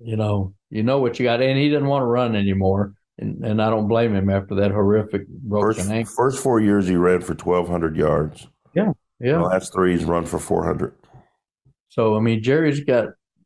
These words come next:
Speaker 1: he's got a good team. He's got, he doesn't have a great team, but, uh, if they could get Bijan Robinson, pick up another wide receiver, you know, they, they, they flirted with, uh, Odell Beckham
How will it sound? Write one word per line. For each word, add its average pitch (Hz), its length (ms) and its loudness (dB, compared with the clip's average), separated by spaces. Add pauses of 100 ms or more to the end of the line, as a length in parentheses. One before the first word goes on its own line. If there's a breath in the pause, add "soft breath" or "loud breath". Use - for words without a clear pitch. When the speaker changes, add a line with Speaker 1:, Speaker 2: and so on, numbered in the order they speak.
(240)
Speaker 1:
he's 123 220 -12
got 135 220 0
a 131 60 0
good 143 300 0
team. 98 560 -2
He's 104 160 -2
got, 107 340 0
he 104 220 -4
doesn't 107 280 -2
have 120 140 2
a 120 80 2
great 107 360 0
team, 95 320 2
but, 98 280 0 (100)
uh, 101 320 2
if 101 140 0
they 143 120 0
could 151 140 -2
get 147 200 0
Bijan 131 440 2
Robinson, 120 800 0 (400 loud breath)
pick 120 200 -2
up 123 140 0
another 117 340 2
wide 110 300 0
receiver, 113 920 0 (100)
you 110 120 0
know, 104 260 2
they, 110 140 4
they, 110 280 -6 (720)
they 113 140 -4
flirted 127 440 0
with, 113 240 0 (580)
uh, 107 440 0
Odell 113 460 2
Beckham 117 500 0